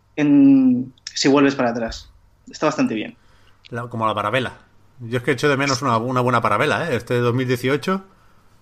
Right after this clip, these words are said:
Speaker 1: Aquí te dan un traje de pájaro con plumas y está bastante chulo. Rollo parabela.
Speaker 2: <laughs> Joder,
Speaker 1: Y
Speaker 2: pues
Speaker 1: las, las garras de John Gaiden te las dan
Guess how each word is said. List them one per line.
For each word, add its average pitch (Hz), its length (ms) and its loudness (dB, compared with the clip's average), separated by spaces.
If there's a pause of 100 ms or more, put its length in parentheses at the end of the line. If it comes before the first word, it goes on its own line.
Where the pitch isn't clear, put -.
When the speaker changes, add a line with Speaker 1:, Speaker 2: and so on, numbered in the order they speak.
(1300)
Speaker 1:
Aquí 170 220 -4
te 233 80 2
dan 233 120 4
un 214 60 2
traje 202 220 0
de - 80 2
pájaro 123 360 -4
con 123 160 -6
plumas 120 520 -6
y 147 40 -14
está 151 140 -2
bastante 147 340 -2
chulo. 117 380 -10 (480)
Rollo 143 300 0
parabela. 120 500 0 (220)
Speaker 2:
<laughs> - 400 -6 (1800)
Joder, 117 200 -14
Speaker 1:
Y 151 80 -4
Speaker 2:
pues 139 40 -4
Speaker 1:
las, 135 300 -4
las 139 200 -2
garras 180 500 -2
de 139 140 -6
John 147 160 -2
Gaiden 196 440 -4
te 139 100 -8
las 131 160 -8
dan 214 320 -8